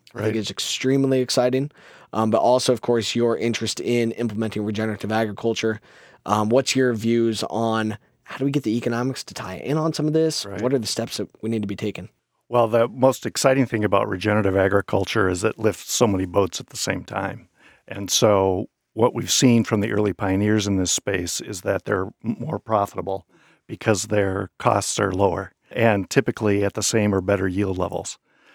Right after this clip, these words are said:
Speaker 2: Uh, and so as producers adopt, uh, these practices and principles, they're able to, uh, not only produce the environmental benefits, but also reap the profitability.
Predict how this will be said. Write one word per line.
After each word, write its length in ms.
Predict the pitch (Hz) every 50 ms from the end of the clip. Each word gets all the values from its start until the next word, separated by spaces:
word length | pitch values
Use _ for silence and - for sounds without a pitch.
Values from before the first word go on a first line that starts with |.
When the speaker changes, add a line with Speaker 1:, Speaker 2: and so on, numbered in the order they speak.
| _ _ _ _ -
Speaker 2:
Uh, 240 | 110 107 107 110 113
and 160 | 113 104 107
so 300 | - - - 113 101 101
as 180 | 104 98 98 -
producers 640 | - - 117 107 113 110 107 - 117 104 95 90 98
adopt, 380 | 98 92 101 101 104 101 - _
uh, 220 | - 101 95 92 92
these 300 | 90 101 95 92 92 -
practices 680 | _ - - 123 113 - - 113 - - 110 92 104
and 100 | 98 90
principles, 680 | - 127 127 113 - 120 - 110 107 98 95 98 - _ _ _ _ _ _ _ _
they're 160 | - 110 107 104
able 300 | 104 98 98 101 101 - _ -
to, 500 | - 120 101 98 98 98 95 95 92 92 _ _ _ _
uh, 280 | - 104 98 98 - -
not 200 | - 110 110 117
only 240 | 107 104 104 104 95 - _ -
produce 340 | 113 101 101 101 95 -
the 140 | - - 104
environmental 480 | 98 95 - 101 98 95 110 127 131 117
benefits, 420 | 104 107 104 98 - 104 98 -
but 160 | - - 107
also 380 | 98 98 98 95 - 101 98 92
reap 260 | 101 104 107 107 101
the 120 | - - -
profitability. 760 | - 110 101 - - - - 117 113 110 107 - - 113